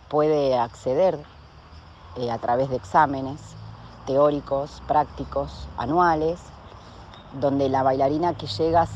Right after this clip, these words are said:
es nivelada prin-, primeramente para saber en qué curso se la ubica y esté cada año con el nivel correspondiente, ¿no? Y que para la alumna misma no se-, no sentirse perdida en relación a otros.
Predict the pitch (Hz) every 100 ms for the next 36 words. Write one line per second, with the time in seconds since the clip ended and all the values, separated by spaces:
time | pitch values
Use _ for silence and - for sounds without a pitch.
0 | - 139 147 143 131 143 180 156 - 139
1 | - - 120 127 135 143 151 151 147 123
2 | - 117 127 127 120 135 127 123 - -
3 | - - - - - - - - - 190
4 | 202 180 151 - 120 120 131 165 160 156
5 | 143 120 123 - 135 127 123 127 - -
6 | - - - 165 175 160 156 170 185 190
7 | - 139 123 131 131 135 143 147 143 135
8 | - 143 185 185 143 127 131 160 240 220
9 | - - 117 117 117 127 139 143 147 180
10 | 123 117 - 104 120 135 127 113 135 -
11 | - 117 120 131 82 90 127 120 110 110
12 | 113 - 131 127 131 151 143 143 156